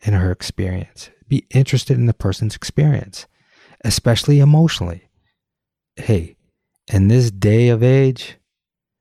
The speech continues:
don't be looking at your cell phone either when somebody's talking to you, <laughs> especially when your partner is talking to you. That's a big one, isn't it? I, I'm also at fault with that. A lot of things I'm saying,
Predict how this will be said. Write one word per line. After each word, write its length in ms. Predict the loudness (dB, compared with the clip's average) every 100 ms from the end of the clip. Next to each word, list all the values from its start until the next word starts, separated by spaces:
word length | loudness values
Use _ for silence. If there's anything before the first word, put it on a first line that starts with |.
| _ _ -2
don't 160 | 0 2
be 60 |
looking 280 | 0 0 0
at 140 | -2
your 120 | -6 -12
cell 460 | -12 -4 -2 0
phone 280 | -2 -8 -6
either 300 | -6 -8 -8
when 240 | -8 -8 -10
somebody's 440 | -8 -6 -4 -6 -8
talking 340 | -10 -10 -12
to 140 | -12 -12
you, 100 | -14 _ _
<laughs> 60 | -20 -20 _ -20 -14
especially 480 | -10 -2 -2 0 0
when 180 | 0 -2
your 100 | -4
partner 320 | -6 -6 -8
is 120 | -6
talking 280 | -6 -8 -10
to 100 | -14
you. 80 | -14 -20 _ _ _ _ -6
That's 160 | -4
a 40 | -2
big 240 | 0 0
one, 200 | 0 0
isn't 240 | 0 0 -2
it? 120 | -2
I, 420 | -2 0 0 0 -6 _ _
I'm 220 | -2 0
also 260 | 0 2 0
at 120 | 0
fault 300 | -2 -2 -4
with 140 | -6
that. 260 | -4 -4 -6 _ _ -6
A 80 |
lot 180 | -2 -2
of 80 | 0
things 220 | 0 2
I'm 200 | 0 0
saying, 420 | 0 0 2 0